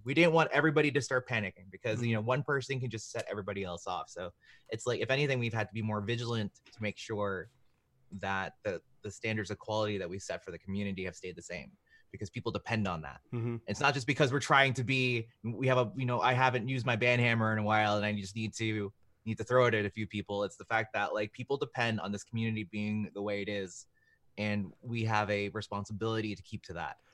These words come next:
Speaker 2: From a
Speaker 1: and
Speaker 2: sense
Speaker 1: not
Speaker 2: of
Speaker 1: let somebody
Speaker 2: normalcy, just to help.
Speaker 1: Mm-hmm, exactly. I
Speaker 2: Yeah.
Speaker 1: mean, if the, the most important thing we can have at this, at this point, one of the most important things, especially if you're working from home, is that sense of normalcy, that you're just carrying out your day just in a different location.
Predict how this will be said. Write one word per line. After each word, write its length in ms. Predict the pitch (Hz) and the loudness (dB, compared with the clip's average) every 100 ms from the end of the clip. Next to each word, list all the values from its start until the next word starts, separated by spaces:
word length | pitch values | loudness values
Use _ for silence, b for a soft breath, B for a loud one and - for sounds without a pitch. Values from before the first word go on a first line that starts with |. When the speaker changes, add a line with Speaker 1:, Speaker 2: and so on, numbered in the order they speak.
| - | -4
Speaker 2:
From 120 | 143 | 0
a 40 | 135 | 0
Speaker 1:
and 60 | |
Speaker 2:
sense 160 | - - | 2 2
Speaker 1:
not 120 | 104 | 2
Speaker 2:
of 60 | 120 | 2
Speaker 1:
let 200 | 117 127 | 2 2
somebody 360 | 127 - 127 | 0 0 -2
Speaker 2:
normalcy, 160 | 127 139 | -2 -4
just 180 | 135 - | -6 -4
to 80 | 120 | -4
help. 240 | 117 117 175 | -2 -2 0
Speaker 1:
Mm-hmm, 140 | 220 - | 0 -2
exactly. 580 | 214 302 311 196 120 110 | 2 4 4 4 4 4
I 60 | 139 | 2
Speaker 2:
Yeah. 60 | |
Speaker 1:
mean, 140 | 165 151 | 2 2
if 100 | 151 - | -2 -4
the, 140 | 143 139 | 0 2
the 100 | 160 | 2
most 220 | 170 170 | 2 0
important 440 | 175 170 175 151 127 | 0 0 0 -2 0
thing 260 | 113 107 | 0 0
we 100 | 104 | -2
can 140 | 104 101 | -4 -4
have 260 | 101 101 | -4 -4
at 120 | 98 98 | -4 -8
this, 220 | 101 - - | -12 -12 -10
at 160 | 104 - | -8 -8
this 100 | 101 | -14
point, 440 | - 101 98 87 - | -8 -6 -6 -8 -4
one 120 | 139 | 0
of 80 | 165 | 0
the 60 | |
most 240 | 117 101 - | 0 -4 -8
important 300 | - 92 95 | -10 -10 -8
things, 360 | 95 95 90 - 107 | -8 -8 -10 -14 -10
especially 360 | 117 117 127 | -8 -6 -6
if 120 | 110 | -6
you're 80 | 107 | -6
working 180 | 107 98 | -8 -8
from 140 | 107 104 | -8 -4
home, 220 | 151 143 | -2 -2
is 80 | 104 | -2
that 180 | 139 | -4
sense 240 | - 113 101 | -4 -6 -8
of 100 | 90 | -8
normalcy, 480 | 101 98 95 95 87 | -6 -6 -6 -10 -10
that 100 | 90 | -10
you're 120 | 101 | -10
just 200 | 107 - | -10 -12
carrying 300 | - 110 127 | -4 -2 0
out 140 | 120 90 | -2 -2
your 100 | 104 | -2
day 400 | 101 95 87 110 b b b | -2 -2 -4 -10 b b b
just 160 | 147 - | -12 -4
in 100 | 160 | 0
a 40 | |
different 300 | 151 151 135 | 0 -2 -4
location. 520 | 135 156 175 101 80 | -6 -6 -8 -8 -12